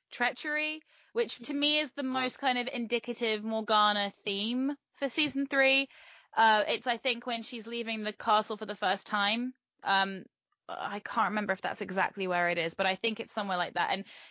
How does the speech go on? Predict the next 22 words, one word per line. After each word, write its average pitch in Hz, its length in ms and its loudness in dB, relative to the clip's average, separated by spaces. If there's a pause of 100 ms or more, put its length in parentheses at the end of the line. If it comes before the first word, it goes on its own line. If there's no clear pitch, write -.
you 220 140 -2
have 220 240 4
this 214 160 -6
kind 202 200 -4
of 196 80 -6
creepy 214 320 -8
piano. 196 320 -2
I 226 100 2
don't 269 200 2
think 330 140 -4
there's 294 180 -2
much 240 200 -4
vocal 240 300 -2
work 233 160 -2
going 220 240 2
on 202 140 -4
there, 202 260 2
but 233 160 0
it's - 220 -4
that, 277 260 4 (840)
so 330 240 0
it, - 220 -4